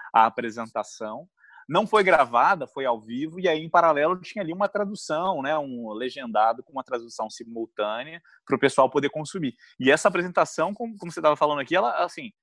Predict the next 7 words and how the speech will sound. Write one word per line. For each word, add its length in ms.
super 420
customizada 960
pra 100
esse 140
público 400
do 80
Brasil. 420